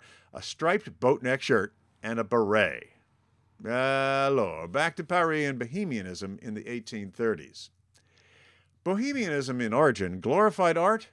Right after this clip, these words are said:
and poverty. La vie de la bohème meant believing it and living it, both with a passion.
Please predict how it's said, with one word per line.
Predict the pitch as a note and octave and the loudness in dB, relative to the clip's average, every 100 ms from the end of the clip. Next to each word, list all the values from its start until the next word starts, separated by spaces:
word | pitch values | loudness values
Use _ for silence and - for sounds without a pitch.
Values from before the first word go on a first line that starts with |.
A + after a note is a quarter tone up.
| _ - | _ -12
and | B2+ B2 | -10 0
poverty. | A#2 F#2+ B1+ - E2 _ _ _ _ - | 2 2 -2 -18 _ _ _ _ _ -4
La | A2+ | 0
vie | B2+ D3+ | 2 2
de | C#3 | 4
la | B2+ | 4
bohème | A#2 E3 F3 E3 | 6 4 4 0
meant | C#3+ C#3+ - C3 | -2 -2 -6 -6
believing | C3+ D3+ A3 G#3+ G#3 | -4 0 0 0 -2
it | G#3+ G#3+ - | -4 -8 -10
and | B2+ B2 B2 G#2 F#2 | -6 -4 -4 -6 -2
living | G#2 A#2+ F#2 | 2 2 0
it, | C#2+ - | -6 0
both | D3+ F#3 | 0 0
with | A2 | -4
a | - | -8
passion. | - - G#2+ G#2 - | -10 -10 -8 -8 -10